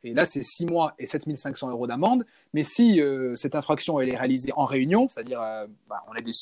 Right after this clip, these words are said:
dans le cadre du supporterisme, on est plusieurs. Si on est plusieurs à, à, à commettre, euh, cette infraction, les peines, elles seront doublées. Ça, il faut le, il faut le, le savoir, euh, aussi. Mais on sait aussi que c'est parfois très difficile de se défendre devant une juridiction face à des policiers,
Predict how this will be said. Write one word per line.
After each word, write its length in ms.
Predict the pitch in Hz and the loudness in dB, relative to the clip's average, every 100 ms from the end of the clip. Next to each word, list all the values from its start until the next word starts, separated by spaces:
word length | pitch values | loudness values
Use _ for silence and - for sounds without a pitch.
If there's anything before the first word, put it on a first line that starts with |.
| - - - | -10 -18 -10
dans 120 | 120 | -6
le 80 | 113 | -2
cadre 320 | - 135 120 | 0 0 -2
du 120 | 110 | -6
supporterisme, 680 | 107 120 131 - 127 156 139 | -6 -4 -6 -4 2 2 2
on 80 | 120 | -2
est 100 | 117 | -4
plusieurs. 480 | - 139 208 254 - - - | 0 4 6 4 0 -16 -8
Si 120 | 127 | -6
on 40 | |
est 80 | 123 | -4
plusieurs 420 | - 170 165 160 | -2 4 6 6
à, 260 | 127 117 117 | 4 0 -4
à, 260 | 123 110 - _ - - | -8 -8 -10 _ -20 -14
à 200 | 110 110 | -12 -6
commettre, 420 | - 156 151 - | -2 0 -2 -6
euh, 100 | 113 | -8
cette 220 | - 123 | -8 -10
infraction, 480 | 117 - 113 196 226 | -10 -8 0 2 2
les 160 | 156 - | 2 2
peines, 180 | 214 | 2
elles 60 | 175 | 2
seront 200 | - 170 | -2 -2
doublées. 360 | 165 165 156 - | 0 0 -2 -4
Ça, 140 | - | -6
il 80 | 151 | -6
faut 160 | 147 135 | -6 -8
le, 160 | 123 120 120 120 _ _ _ - | -8 -8 -14 -20 _ _ _ -18
il 60 | |
faut 140 | 135 143 | -6 -4
le, 240 | 123 110 | -4 -6
le 140 | 110 120 | -4 0
savoir, 440 | - 135 151 135 | 4 6 6 4
euh, 300 | 127 127 120 | 2 2 0
aussi. 340 | - 135 - 127 _ - - | 0 0 0 -4 _ -20 -10
Mais 240 | 147 165 202 | 0 6 6
on 80 | 175 | 6
sait 160 | - | 6
aussi 240 | 170 - 170 | 4 2 -6
que 80 | |
c'est 80 | - | -8
parfois 300 | 139 139 147 | -8 -8 -8
très 180 | 135 139 | -8 -8
difficile 460 | 131 - - 147 123 | -8 -6 -6 -6 -8
de 80 | |
se 100 | 117 | -6
défendre 460 | 120 120 - 131 113 | -4 -2 -2 -2 -4
devant 200 | 117 117 | -6 -6
une 100 | 117 | -6
juridiction 520 | 120 120 120 - 113 | -6 -8 -10 -8 -8
face 220 | - 117 | -6 -6
à 60 | 117 | -6
des 100 | 113 | -10
policiers, 460 | - 117 - 185 | -14 -8 0 0